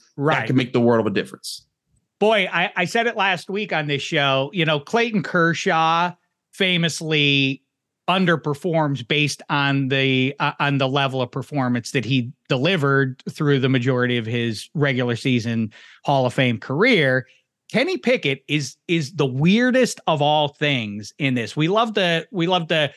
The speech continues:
Speaker 1: create the idea of guys being clutch, and clutch is in fact just maintaining your level when it gets hot. Kenny
Speaker 2: Right.
Speaker 1: Pickett weirdly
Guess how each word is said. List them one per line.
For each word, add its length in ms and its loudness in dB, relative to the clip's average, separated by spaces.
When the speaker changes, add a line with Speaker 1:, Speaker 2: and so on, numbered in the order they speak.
Speaker 1:
create 520 2
the 120 4
idea 640 2
of 200 -4
guys 280 -2
being 240 -2
clutch, 520 -2
and 180 -2
clutch 360 -2
is 160 -2
in 100 -4
fact 380 -2
just 160 -2
maintaining 520 0
your 140 -6
level 560 -2
when 400 -2
it 140 -2
gets 180 -6
hot. 300 -2
Kenny 220 2
Speaker 2:
Right. 120 2
Speaker 1:
Pickett 400 -2
weirdly 800 2